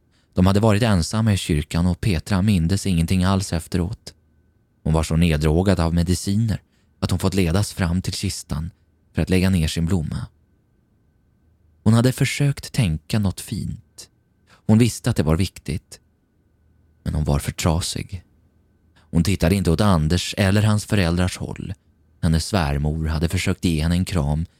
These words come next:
men Petras pappa hade ställt sig framför och försiktigt skakat på huvudet som för att säga: "Inte nu.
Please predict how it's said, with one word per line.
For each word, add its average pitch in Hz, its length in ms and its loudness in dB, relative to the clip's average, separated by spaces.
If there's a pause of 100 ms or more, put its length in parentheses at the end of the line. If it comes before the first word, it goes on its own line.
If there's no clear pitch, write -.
(400)
men 69 140 -4
Petras 80 380 -2
pappa 87 340 -4
hade 78 180 -2
ställt 82 360 -2
sig 90 180 -6
framför - 580 -2 (320)
och - 80 -8
försiktigt - 520 -4
skakat - 480 -4
på 90 60 -2
huvudet 87 520 -4
som 87 240 -4
för 87 100 0
att 80 140 0
säga: 67 480 -6 (920)
"Inte 95 420 0
nu. 92 220 -4